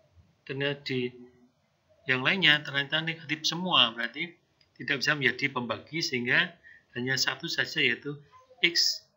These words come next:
dua akan menjadi variabel keluar, dengan S satu menjadi, menjadi variabel masuk. Nah, pertemuan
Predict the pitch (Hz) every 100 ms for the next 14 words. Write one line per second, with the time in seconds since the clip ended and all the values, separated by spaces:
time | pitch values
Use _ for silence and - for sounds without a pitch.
0 | _ _ - 147 165 165 131 156 147 123
1 | 143 135 131 - 131 131 123 120 117 110
2 | - _ _ _ - 127 127 151 - 143
3 | 139 170 143 117 135 165 170 _ _ -
4 | 131 120 160 135 117 - 147 135 113 -
5 | 113 113 - - _ _ _ 123 120 135
6 | 139 165 156 156